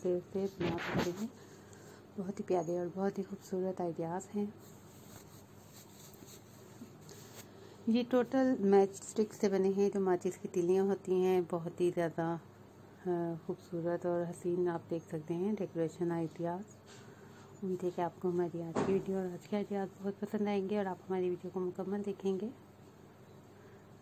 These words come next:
वीडियो को लाइक और शेयर ज़रूर करेंगे, अच्छे अच्छे comments भी ज़रूर करेंगे। तो friends, अगर आप हमारी वीडियो को enjoy कर रहे हैं तो like कीजिए, share कीजिए और अच्छे अच्छे comments भी ज़रूर कीजिए हमारी videos पर।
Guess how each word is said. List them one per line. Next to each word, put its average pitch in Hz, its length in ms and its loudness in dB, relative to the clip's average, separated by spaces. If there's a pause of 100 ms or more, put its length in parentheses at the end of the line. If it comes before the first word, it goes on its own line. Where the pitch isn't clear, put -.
(320)
वीडियो 214 240 2
को 202 120 0
लाइक 180 320 -2
और 185 60 -2
शेयर 190 280 -2
ज़रूर 202 380 -2
करेंगे, 190 540 -4
अच्छे 185 220 -8
अच्छे 180 160 -8
comments 180 520 2
भी 180 140 -2
ज़रूर 175 340 -6
करेंगे। 190 360 -4 (2750)
तो 208 60 -2
friends, 196 400 -2
अगर 196 180 0
आप 185 140 0 (100)
हमारी 196 200 2
वीडियो 190 260 -4
को 202 60 0
enjoy 190 320 0
कर 202 160 -4
रहे 202 140 -2
हैं 208 120 0
तो 208 120 -2
like 180 340 -4
कीजिए, 180 420 -4 (920)
share 262 320 -4 (100)
कीजिए 202 380 4
और 190 80 2
अच्छे 185 220 -4
अच्छे 185 140 -8
comments 185 440 2
भी 196 80 0
ज़रूर 180 300 0
कीजिए 185 420 -6
हमारी 180 300 2
videos 175 320 -2
पर। 226 260 -4